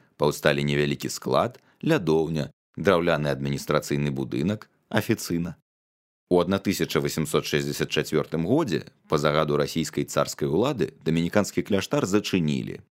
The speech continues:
У адным корпусе размясціўся дваранскі дом апекі, у другім – паліцыя Тракай.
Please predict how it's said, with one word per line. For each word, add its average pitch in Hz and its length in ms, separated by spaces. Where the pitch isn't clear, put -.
У 80 140
адным 71 280
корпусе - 440
размясціўся 73 580
дваранскі 73 500
дом 71 200
апекі, 110 480
у 98 120
другім – 107 540
паліцыя 95 500
Тракай. 50 640